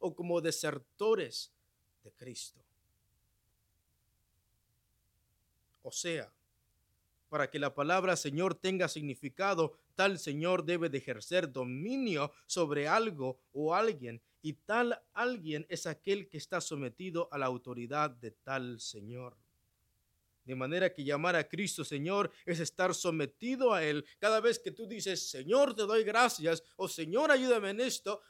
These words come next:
o "Señor, esto", y "Señor, el otro", estás diciendo, "Yo someto toda mi voluntad, toda mi, todo mi amor, toda mi fuerza, todo lo que yo soy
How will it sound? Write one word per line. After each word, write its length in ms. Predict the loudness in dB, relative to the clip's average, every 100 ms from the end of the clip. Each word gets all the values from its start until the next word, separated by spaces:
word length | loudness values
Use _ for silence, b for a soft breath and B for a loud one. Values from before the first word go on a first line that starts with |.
| -4
o 100 | -2
"Señor, 480 | -2 -2 2 4
esto", 300 | 4 2 0
y 20 | -2
"Señor, 320 | 0 6 8
el 80 | 8
otro", 220 | 6 4
estás 180 | 0 0
diciendo, 540 | 0 -2 2 2 0 _
"Yo 260 | 0 2
someto 680 | 2 -4 -4 -2 -2 -4 -8 -4
toda 300 | 0 2 2
mi 100 | 0
voluntad, 720 | -2 -4 -8 -6 -2 -2 -4 B B -6
toda 340 | -2 4 4
mi, 260 | 4 -2 -4 _
todo 280 | -4 2 2
mi 100 | 4
amor, 500 | 0 -2 -2 -2 -4 _
toda 260 | 0 6 8
mi 140 | 6
fuerza, 680 | -2 0 2 2 0 -6 -6
todo 220 | -4 0
lo 120 | -2
que 120 | -2 -2
yo 100 | -2
soy 400 | 0 4 4